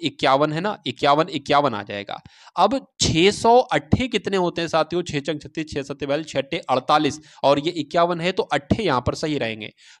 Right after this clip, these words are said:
तो अब छह छंग छत्तीस, छह सत्ते बयालीस, छठे अड़तालीस, अड़तालीस का आठ आ जाएगा, पूरा अड़तालीस आ जाएगा,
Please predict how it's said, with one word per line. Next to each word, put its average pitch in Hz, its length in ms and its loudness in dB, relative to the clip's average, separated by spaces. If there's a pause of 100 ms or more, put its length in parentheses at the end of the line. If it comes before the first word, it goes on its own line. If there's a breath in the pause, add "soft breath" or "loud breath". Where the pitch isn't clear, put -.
तो 190 120 6
अब 160 380 2
छह 147 140 -2
छंग 170 220 -4
छत्तीस, 170 280 -8
छह 156 120 -4
सत्ते 151 240 -8
बयालीस, 165 220 -4
छठे 143 320 -4
अड़तालीस, 139 540 0
अड़तालीस 135 460 -2
का 160 100 -2
आठ 135 320 2
आ 160 80 2
जाएगा, 160 320 2
पूरा 143 280 2
अड़तालीस 120 460 -2
आ 160 80 2
जाएगा, 160 360 4